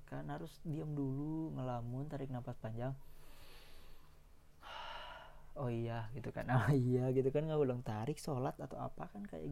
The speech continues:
gitu bisa aja. Nah,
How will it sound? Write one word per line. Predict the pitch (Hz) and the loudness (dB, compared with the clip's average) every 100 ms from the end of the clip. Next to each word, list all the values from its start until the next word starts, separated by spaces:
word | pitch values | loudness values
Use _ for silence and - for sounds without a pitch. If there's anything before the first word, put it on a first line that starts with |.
| 139 | -2
gitu | 139 | -2
bisa | 196 139 - | -4 -4 -4
aja. | 110 117 113 123 127 131 135 135 135 - - - - - - - - - | -4 -4 -4 -4 -2 -2 -2 -4 -6 -12 -12 -14 -16 -18 -16 -14 -12 -2
Nah, | 135 139 120 | 0 0 -2